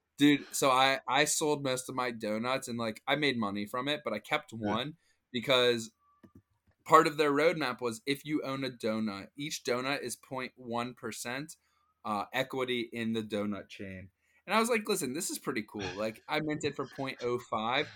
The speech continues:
Speaker 1: but the
Speaker 2: Okay.
Speaker 1: cooler thing was that you got, for holding your donut, um, and
Speaker 2: Free
Speaker 1: minting it, you got, yeah, I got a,
Speaker 2: Yeah.
Speaker 1: they literally airdropped me a pass the other week, my, my Sweet Life card. So now w-,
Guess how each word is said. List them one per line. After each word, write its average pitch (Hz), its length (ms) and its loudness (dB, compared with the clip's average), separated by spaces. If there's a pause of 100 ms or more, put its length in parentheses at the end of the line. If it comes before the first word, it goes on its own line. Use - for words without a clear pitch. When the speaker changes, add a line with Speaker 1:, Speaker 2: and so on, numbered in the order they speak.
(280)
Speaker 1:
but 143 180 6
the 170 80 4
Speaker 2:
Okay. 123 140 2
Speaker 1:
cooler 247 320 2
thing 151 520 -2
was 139 420 2
that 131 260 2
you 147 120 0
got, 131 400 2 (240)
for 139 120 -2
holding 170 480 2
your 131 140 0
donut, 120 580 -2 (440)
um, 113 600 2 (360)
and 139 220 0
Speaker 2:
Free 143 280 4
Speaker 1:
minting 139 60 -8
it, 127 260 -4
you 165 180 -8
got, 151 160 -2 (480)
yeah, 180 440 8
I 147 140 6
got 180 200 6
a, 165 240 6
Speaker 2:
Yeah. 180 180 8
Speaker 1:
they 160 120 6
literally 175 300 0 (140)
airdropped 151 440 4
me 147 140 2
a 139 80 2
pass 143 400 0
the 143 140 0
other 123 260 0
week, 123 360 2
my, 120 480 2
my 123 160 -2
Sweet 160 400 0
Life 135 280 0
card. 113 340 0
So 127 100 -2
now 139 440 2 (340)
w-, 139 160 -10